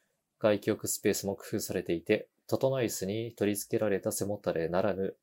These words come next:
頭もたれ、頭もたれかながある席があり、その席に座ると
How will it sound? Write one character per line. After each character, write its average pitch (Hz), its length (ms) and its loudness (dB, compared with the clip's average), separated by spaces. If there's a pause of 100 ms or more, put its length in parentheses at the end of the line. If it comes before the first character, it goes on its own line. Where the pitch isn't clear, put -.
頭 92 220 2
も 127 120 4
た 87 140 0
れ、 - 220 -6
頭 120 340 4
も 120 100 0
た 98 100 0
れ 76 80 0
か - 100 -8
な - 140 -12 (680)
が - 240 6
あ 101 60 10
る 90 120 4
席 - 300 -2
が 76 160 0
あ - 40 -4
り、 - 200 -4 (340)
そ - 160 0
の 160 80 4
席 165 220 -2
に 98 80 -2
座 90 280 2
る 85 100 0
と - 320 -2